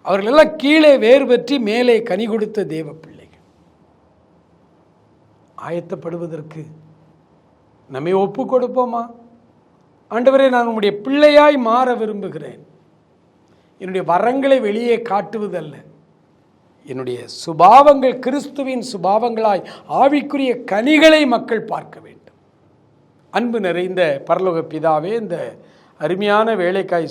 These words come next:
ஸ்தோத்திரம் அப்பா. உம்முடைய வருகைக்கென்று நாங்கள் ஆயத்தப்பட வேண்டும் என்று சொன்னீர்கள். உங்களுக்குள் நடைபெற வேண்டிய ஆயத்தம் என்கிற தலைப்பில், ஆண்டவரே, நாங்கள் உம்முடைய சொந்த பிள்ளைகளாய்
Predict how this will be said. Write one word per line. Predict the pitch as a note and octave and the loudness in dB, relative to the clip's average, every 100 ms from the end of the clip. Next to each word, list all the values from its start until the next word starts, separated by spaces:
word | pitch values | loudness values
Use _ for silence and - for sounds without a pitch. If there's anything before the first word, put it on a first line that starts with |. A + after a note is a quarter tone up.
| - | -8
ஸ்தோத்திரம் | F3 F3+ F3+ D3+ D3 | -8 -8 -8 -8 -10
அப்பா. | C#3 D3+ D3+ D3+ | -10 -8 -8 -10
உம்முடைய | _ _ _ - | _ _ _ -12
வருகைக்கென்று | D3+ D#3 F3+ G3 G#3+ G#3+ F#3+ G3 F#3+ G#3 D#3+ - - - | -4 0 0 0 -4 -4 -6 -6 -6 -6 -6 -10 -20 -20
நாங்கள் | D#3+ D3 D#3 | -10 -6 -4
ஆயத்தப்பட | D#3+ F3+ A3+ A#3 A#3+ A#3 A#3 | 0 2 4 2 0 -4 -4
வேண்டும் | A#3 B3 A#3+ A#3 | -2 -2 -2 -6
என்று | G3 D#3+ | -8 -10
சொன்னீர்கள். | - B2 B2 G#2+ _ _ _ _ _ _ | -16 -20 -20 -20 _ _ _ _ _ _
உங்களுக்குள் | - F3 F#3+ F#3 F#3+ B3 C4 F#3 - - - | -10 -4 -2 -2 -4 -4 -2 -4 -10 -20 -6
நடைபெற | F3 G3+ A3 G#3+ | -2 0 0 0
வேண்டிய | G3+ G3 F3+ | -2 0 0
ஆயத்தம் | E3+ G#3 A3 A3 A3+ B3 G#3 | 2 0 0 -2 2 0 0
என்கிற | F#3+ F#3+ F3+ E3 | -8 -6 -6 -6
தலைப்பில், | E3 E3+ F#3+ F#3+ F#3 F3+ D3+ - - - | -6 -6 -6 -6 -4 -2 -4 -14 -20 -6
ஆண்டவரே, | F3+ G#3+ G#3+ F#3+ | -2 0 0 -2
நாங்கள் | E3+ G3 B3+ B3 G3 D3 - - | 0 0 0 0 -2 -4 -14 -20
உம்முடைய | F3+ F3+ E3+ | -10 -6 -6
சொந்த | - A#3 C4+ C4 B3+ | -6 -6 0 0 0
பிள்ளைகளாய் | A#3 C4 C4+ B3 A#3+ G3+ | -8 2 4 6 4 4